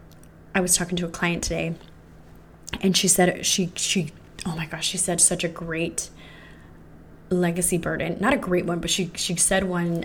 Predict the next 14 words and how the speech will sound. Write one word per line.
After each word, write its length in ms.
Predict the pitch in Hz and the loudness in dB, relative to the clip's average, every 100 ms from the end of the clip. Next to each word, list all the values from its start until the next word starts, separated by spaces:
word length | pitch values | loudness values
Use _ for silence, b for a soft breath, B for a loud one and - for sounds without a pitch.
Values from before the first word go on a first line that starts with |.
| - - | -6 -6
that 600 | 175 160 160 - - - - - - - - - - - - - - - - - - - - - - | -4 -4 -4 -6 -8 -8 -16 -20 -20 -20 -20 -20 -20 -20 -20 -20 -20 -20 -20 -20 -20 -20 -20 -20 -14
her 480 | - 185 180 170 165 | -4 0 0 0 -6
grandmother 880 | - 175 175 170 160 - 95 107 - - - - - - | -2 2 2 2 0 -4 -4 -6 -8 -16 -20 -20 -20 -6
imposed 420 | 175 175 175 165 | -4 0 -2 -2
on 120 | 151 160 | -4 -6
her. 360 | - 175 190 B B B B B B - | -6 -6 -6 B B B B B B -4
And 160 | 196 185 | 2 4
it 60 | 185 | 6
was, 320 | 180 - - | 6 4 2
it's 280 | - - - | -8 -2 0
keeping 300 | - 311 311 | 0 2 4
her 80 | 220 | 6
married 320 | 202 370 269 | 6 4 4
to, 200 | 202 175 | 4 2